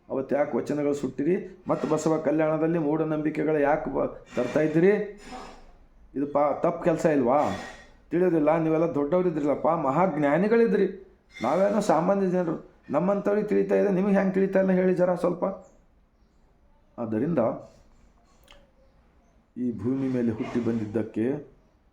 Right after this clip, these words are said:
ಬಸವಣ್ಣ ಇನ್ನೊಂದು ವಚನ ಹೇಳಿ ನಾನು ನನ್ನ ವಿಚಾರಕ್ಕೆ ಮುಕ್ತಾಯ ಮಾಡ್ತೀನಿ. "ಆನೆಯನ್ನು ಏರಿಕೊಂಡು ಹೋದಿರೆ ನೀವು,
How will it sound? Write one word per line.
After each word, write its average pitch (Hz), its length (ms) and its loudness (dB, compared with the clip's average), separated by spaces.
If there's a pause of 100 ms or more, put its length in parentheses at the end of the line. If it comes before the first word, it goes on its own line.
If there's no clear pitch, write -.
(240)
ಬಸವಣ್ಣ 139 320 -4
ಇನ್ನೊಂದು 127 320 -4
ವಚನ 120 240 -4
ಹೇಳಿ 120 220 -2
ನಾನು 113 400 -6 (440)
ನನ್ನ 101 160 -8
ವಿಚಾರಕ್ಕೆ 98 440 -6
ಮುಕ್ತಾಯ 101 260 -12
ಮಾಡ್ತೀನಿ. 87 760 -12 (1800)
"ಆನೆಯನ್ನು 214 680 4
ಏರಿಕೊಂಡು 208 580 4
ಹೋದಿರೆ 160 500 4
ನೀವು, 143 640 2